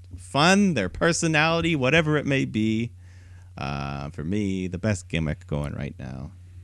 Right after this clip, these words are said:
Orange Cassidy. You know, just his, his sloth-like attitude, his hands in his pockets, the thumbs up, the half-ass, everything, the super kicks, everything's awesome. The crowd loves him. Orange Cassidy, future world champion someday.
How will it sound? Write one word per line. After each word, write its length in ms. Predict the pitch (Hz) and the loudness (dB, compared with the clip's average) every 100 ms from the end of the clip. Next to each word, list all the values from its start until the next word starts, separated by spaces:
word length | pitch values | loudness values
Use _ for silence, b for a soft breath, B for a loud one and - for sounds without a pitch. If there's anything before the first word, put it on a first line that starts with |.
| b b - - | b b -20 -2
Orange 260 | 139 131 - | 4 4 2
Cassidy. 680 | 92 82 - 76 80 80 - b b b b b - | -6 -6 -6 -8 -6 -8 -12 b b b b b -14
You 140 | - 78 | -8 -8
know, 180 | 67 | -8
just 220 | 71 78 - | -10 -10 -6
his, 380 | 85 82 - - | -4 -4 -8 -6
his 160 | 90 | -4
sloth-like 760 | - - 120 127 123 - 113 110 | -2 -2 2 4 2 0 0 2
attitude, 720 | 107 107 104 - 113 110 107 92 | 2 2 0 -2 -2 0 -2 -4
his 200 | 76 92 | -10 -4
hands 300 | 127 120 117 | -2 0 -2
in 60 | 110 | -4
his 100 | - | -6
pockets, 520 | 117 104 - 110 - | -4 -4 -4 -8 -8
the 80 | - | -14
thumbs 400 | - 120 117 113 | -6 -2 0 0
up, 260 | 110 104 90 | 0 -2 -4
the 80 | - | -8
half-ass, 640 | 98 110 101 95 101 - - B B B B | -4 -4 -2 -4 -4 -8 -18 B B B B
everything, 560 | 131 131 127 123 120 113 | 2 4 2 2 0 0
the 80 | 87 | -4
super 280 | 180 156 131 | -4 -4 0
kicks, 280 | 143 - | 0 4
everything's 400 | 180 247 156 123 | 4 6 4 2
awesome. 320 | 107 98 98 101 | 2 0 -2 -4
The 80 | |
crowd 320 | 98 147 127 101 | 2 4 4 2
loves 260 | 95 95 | -2 0
him. 120 | 98 | 0
Orange 220 | 117 113 - | 0 0 0
Cassidy, 560 | 90 90 85 90 90 b b b | -4 -4 -6 -6 -6 b b b
future 280 | 190 - 110 | 2 2 2
world 220 | 104 92 | 2 2
champion 460 | 98 90 92 92 | -2 -2 -2 -6
someday. 480 | 95 95 87 87 90 | -4 -6 -6 -6 -6